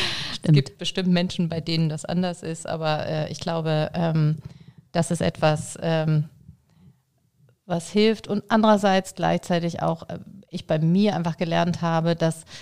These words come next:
Speaker 2: manche Dinge über die Bewertung auch anders werden. Also
Speaker 1: Mhm.
Speaker 2: über die Wertung, die, Bewertung, die dann auch erfolgt. Ich hab's vorhin schon gesagt, einer meiner Werte ist auch Lebendigkeit.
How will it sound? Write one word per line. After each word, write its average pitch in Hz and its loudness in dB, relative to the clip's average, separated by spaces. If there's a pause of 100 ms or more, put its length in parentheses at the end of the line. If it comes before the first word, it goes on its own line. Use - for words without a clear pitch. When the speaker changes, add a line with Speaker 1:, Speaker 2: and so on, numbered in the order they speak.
(880)
Speaker 2:
manche 190 4
Dinge 208 8 (1700)
über 208 10
die 196 10
Bewertung 175 4
auch 156 -2
anders 165 2
werden. 160 2 (280)
Also 175 6
Speaker 1:
Mhm. 175 4
Speaker 2:
über 185 6
die 180 4
Wertung, 170 6
die, 170 -6
Bewertung, 170 2
die 170 2
dann 156 2
auch 165 -2
erfolgt. 165 2
Ich - 2
hab's - 0
vorhin 202 8
schon 185 2
gesagt, 196 2
einer 180 6
meiner 165 4
Werte 165 0
ist - -4
auch 147 -6
Lebendigkeit. 180 4